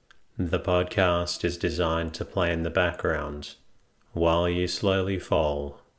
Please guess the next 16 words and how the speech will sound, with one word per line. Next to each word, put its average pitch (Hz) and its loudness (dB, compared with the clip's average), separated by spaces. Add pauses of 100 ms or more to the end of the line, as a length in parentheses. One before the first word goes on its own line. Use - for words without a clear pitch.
asleep. 76 -2 (1400)
Thank 92 0
you 92 4
to 92 -2
everyone 85 0
who 90 -4
shared 87 0
their 87 2
words 82 0
of 82 -4
gratitude 85 0
with 85 0
me 76 -4 (440)
during 78 -2
the 80 -4
week. 76 -6